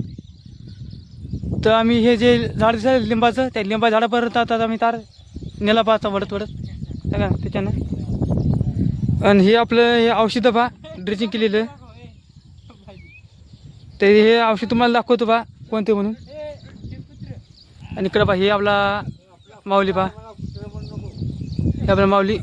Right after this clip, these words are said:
इथं कुत्र्याला धरलं पाहिजे ना, हे पहा तशी पहा ते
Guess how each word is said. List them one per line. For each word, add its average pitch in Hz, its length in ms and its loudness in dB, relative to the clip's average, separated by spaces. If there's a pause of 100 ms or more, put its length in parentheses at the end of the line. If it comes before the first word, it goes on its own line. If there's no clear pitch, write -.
(140)
इथं 190 160 -4
कुत्र्याला 208 420 2
धरलं 202 140 4
पाहिजे 185 180 2
ना, 196 80 -6 (1300)
हे 196 40 -2
पहा 190 220 2
तशी 185 220 -4 (1500)
पहा 196 80 2
ते 185 60 0